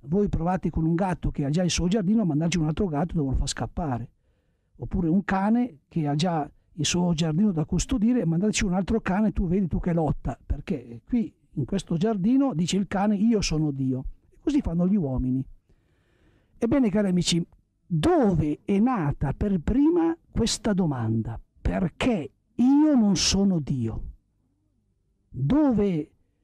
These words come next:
in quale mente, in quale spirito si è formato per primo questo interrogativo?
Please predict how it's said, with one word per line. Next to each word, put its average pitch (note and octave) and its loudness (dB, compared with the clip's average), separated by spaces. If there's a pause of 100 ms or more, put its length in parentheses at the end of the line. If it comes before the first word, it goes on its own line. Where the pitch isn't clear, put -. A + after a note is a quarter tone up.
(760)
in A3 4
quale D4 2
mente, C#3 2 (960)
in F3+ 2
quale A#3+ 2
spirito E4 2
si - 0
è G#3+ 2
formato G#3 0
per F#3 -2
primo D4 2
questo G#3+ 0
interrogativo? E3+ 0